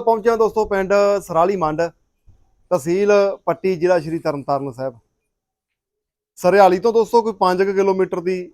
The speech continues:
ਛੇ ਕਿਲੋਮੀਟਰ ਦੀ ਦੂਰੀ ਆ ਪਿੰਡ ਸਰਾਲੀ ਮੰਡ ਦੀ। ਪੱਟੀ ਸ਼ਹਿਰ ਵੀ ਤਕਰੀਬਨ ਕੋਈ ਪੰਜ ਕੁ ਕਿਲੋਮੀਟਰ ਦੀ ਦੂਰੀ ਤੇ ਰਹਿ ਜਾਂਦਾ। ਕੰਡਿਆਲਾ ਪਿੰਡ ਬਿਲਕੁਲ ਲਾਗੇ ਆ, ਕੈਰੋਂ ਪਿੰਡ, ਲੌਕਾ, ਇਹ ਥੋੜ੍ਹੀ ਥੋੜ੍ਹੀ ਦੂਰੀ ਦੇ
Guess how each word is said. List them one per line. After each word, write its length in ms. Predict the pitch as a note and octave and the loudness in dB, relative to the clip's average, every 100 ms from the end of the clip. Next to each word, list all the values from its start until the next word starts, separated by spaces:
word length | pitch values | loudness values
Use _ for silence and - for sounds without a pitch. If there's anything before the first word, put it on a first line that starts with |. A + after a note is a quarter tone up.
| _ | _
ਛੇ 240 | _ D#3 D#3+ | _ -6 -6
ਕਿਲੋਮੀਟਰ 480 | E3 D#3+ D#3 D3 D3 | -6 -6 -4 -6 -8
ਦੀ 120 | D3+ | -8
ਦੂਰੀ 280 | C#3 C#3 C#3+ | -6 -4 -4
ਆ 80 | |
ਪਿੰਡ 240 | C#3 C#3 C#3 | -4 -6 -8
ਸਰਾਲੀ 340 | C3 C#3+ D#3+ | -6 -6 -6
ਮੰਡ 220 | D#3+ C#3 | -6 -8
ਦੀ। 160 | C3 D3+ _ _ _ _ | -10 -16 _ _ _ _
ਪੱਟੀ 280 | - E3 G#3 | -6 -4 -2
ਸ਼ਹਿਰ 220 | E3+ G3 | 2 2
ਵੀ 100 | G3 | 2
ਤਕਰੀਬਨ 460 | F#3+ F#3+ F3+ F#3 F#3+ | -2 -2 -2 -2 -4
ਕੋਈ 80 | F#3 | -6
ਪੰਜ 300 | F3+ D#3 D#3+ | -4 -4 -4
ਕੁ 100 | D#3+ | -6
ਕਿਲੋਮੀਟਰ 460 | D3+ D3+ D3+ C#3+ | -6 -6 -6 -10
ਦੀ 120 | C#3 C#3+ | -12 -12
ਦੂਰੀ 220 | C3 C3 | -10 -12
ਤੇ 140 | C#3 | -8
ਰਹਿ 140 | C3+ C#3 | -8 -6
ਜਾਂਦਾ। 300 | C#3+ C3 C3+ _ _ _ _ _ _ - | -8 -10 -14 _ _ _ _ _ _ -8
ਕੰਡਿਆਲਾ 360 | D#3 D#3+ E3+ | -2 2 2
ਪਿੰਡ 200 | F3 F3 | 2 -2
ਬਿਲਕੁਲ 420 | F3 F3 F3+ F#3+ E3+ | -2 -2 0 0 2
ਲਾਗੇ 340 | D3 C3+ D#3 | 0 -2 -2
ਆ, 220 | D3 D3 _ _ - | -2 -4 _ _ -6
ਕੈਰੋਂ 320 | D3 D3+ D#3 | -4 -2 -4
ਪਿੰਡ, 240 | D#3 D3+ D3+ D3+ - | -6 -4 -4 -4 -8
ਲੌਕਾ, 420 | C3+ C#3+ - D3+ D3+ | -6 -6 -2 -4 -2
ਇਹ 80 | E3+ | -6
ਥੋੜ੍ਹੀ 260 | - F#3+ F#3 | -4 -2 -2
ਥੋੜ੍ਹੀ 180 | F#3 | -4
ਦੂਰੀ 260 | D3+ D3 D3 | -4 -4 -2
ਦੇ 300 | D3 D3+ C#3+ | -2 -2 -4